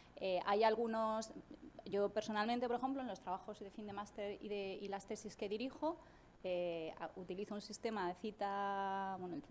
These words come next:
el de la cita a Chicago, pero con-, corregido para evitar la invisibilidad, ¿no?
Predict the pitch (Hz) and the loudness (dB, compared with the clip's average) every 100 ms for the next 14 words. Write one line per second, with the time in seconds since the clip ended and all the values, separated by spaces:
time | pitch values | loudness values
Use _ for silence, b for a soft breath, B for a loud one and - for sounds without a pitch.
0 | 185 175 160 156 - 170 180 180 170 - | -10 -6 -2 -4 -4 -4 0 0 0 4
1 | 269 320 190 170 156 196 - 180 - 196 | 4 4 4 2 -2 -6 -8 -6 -2 -4
2 | - 190 - - - - 190 180 170 175 | -2 -2 -2 -4 -6 0 4 4 4 4
3 | 185 - - - 185 185 - 185 156 156 | 2 -2 -14 -6 -4 -2 -2 0 2 0
4 | - - 214 | 0 -2 -4